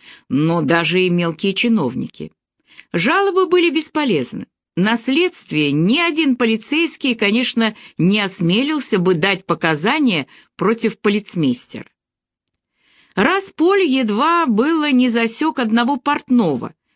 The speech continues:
по жалобе его хозяина за то, что тот отказывается просиживать за работой ночи напролет, тогда как и без того работал усердно в день часов по пятнадцати. Солнцев не мог не знать об этих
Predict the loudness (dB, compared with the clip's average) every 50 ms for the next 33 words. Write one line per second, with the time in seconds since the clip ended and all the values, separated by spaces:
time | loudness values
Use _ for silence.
0 | _ _ _ 0 0 0 0 0 0 0 0 2 2 2 2 2 2 0 -2 -2
1 | -2 -2 -2 0 0 0 0 0 0 0 0 0 -2 0 0 0 -2 -2 _ 0
2 | 0 0 0 -4 _ -20 -20 -20 -20 _ -20 -12 -6 -2 -2 -2 0 0 -2 0
3 | 0 -2 -4 -4 -4 -4 -2 0 0 0 0 0 0 0 0 0 0 -2 -4 -4
4 | -2 0 0 0 0 0 -2 -2 -2 0 0 -2 -2 -2 -2 0 0 0 0 0
5 | 0 -2 -2 -2 -2 -2 -2 -2 -2 -4 _ _ _ -2 0 2 2 2 0 0
6 | 0 0 0 0 0 0 0 0 0 0 0 0 -2 -2 -4 _ _ _ _ _
7 | _ _ _ _ _ _ _ _ _ _ _ _ _ _ _ _ _ -4 -4 -4
8 | -2 0 -2 0 0 0 -2 -2 0 -2 -2 0 -2 -4 -4 -4 -2 -2 0 0
9 | 0 0 0 0 0 -2 -2 -2 0 0 0 0 0 -2 -4 -6 -4 -2 -2 -2
10 | -2 -2 -2 -2 -2 -2 -2 -4 -6 _ _ _ _ _ -10 -6 -4 -4 -2 0
11 | 0 2 2 2 0 0 -2 -4 -4 -4 -2 -2 -2 -2 -2 -4 -4 -4 -4 -6
12 | -8 -4 -4 -4 -2 -4 -6 -10 -16 -18 -18 -20 -20 _ _ _ _ _ _ _
13 | _ _ _ _ -10 -4 -2 0 0 0 -2 -4 -6 -4 -4 -4 -4 -2 -2 -2
14 | -2 -2 -2 -2 -2 -2 -2 -2 -2 -2 -2 -2 -4 -2 -2 -2 -4 -4 -6 -8
15 | -8